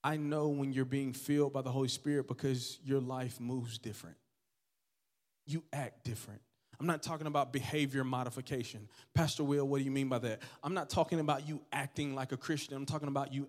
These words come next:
acting like you're filled with the power, the presence, and the person of the Holy Spirit.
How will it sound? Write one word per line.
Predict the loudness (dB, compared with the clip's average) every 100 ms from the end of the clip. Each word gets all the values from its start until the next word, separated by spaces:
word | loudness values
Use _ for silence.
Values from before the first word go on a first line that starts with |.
| 0
acting | 0 0 -4
like | -4 -2
you're | 0
filled | -2 0 2 4 2 -2 -6 -4
with | -4
the | -4
power, | -2 2 4 4
the | 2
presence, | -2 -2 -2 -2 -4
and | 0 2
the |
person | 2 2 2 2 0
of | -2 -2
the | 0
Holy | 0 0
Spirit. | -4 -4 -4 -4